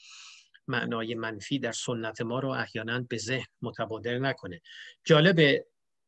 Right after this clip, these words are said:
فروم میگه من عارف خدا ناباورم. خب، راسل هم از تجربه عرفانی سخن میگه. حالا کاسلر رو یادمه، خب، اون کتاب‌ها رو به دقت خوانده‌ام و چنان که می‌دانید راجبش سخن هم گفته‌ام.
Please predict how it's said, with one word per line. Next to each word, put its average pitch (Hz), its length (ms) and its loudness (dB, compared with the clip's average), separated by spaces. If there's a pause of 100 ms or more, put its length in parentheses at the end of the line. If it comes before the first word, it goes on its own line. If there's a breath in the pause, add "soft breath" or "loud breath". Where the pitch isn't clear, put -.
(140)
فروم 190 440 6
میگه 185 240 8
من 190 320 4 (840)
عارف 156 380 8
خدا 147 320 6
ناباورم. 131 580 4 (880)
خب، 127 280 0 (1200)
راسل 151 340 4
هم 196 100 6
از 180 100 4
تجربه 156 380 4
عرفانی 165 400 6
سخن 135 380 -2
میگه. 123 600 -4
حالا 135 260 0
کاسلر 147 440 4
رو 165 160 8
یادمه، 165 440 6
خب، 123 220 -8
اون 139 100 -4
کتاب‌ها 123 420 -4
رو 139 120 -2
به 135 120 -12
دقت 131 360 0
خوانده‌ام 131 580 -4
و 127 200 -4
چنان 120 300 -6
که 123 120 -8
می‌دانید 120 440 -4
راجبش 117 520 -4
سخن 123 280 -6
هم 123 140 -6
گفته‌ام. 107 480 -8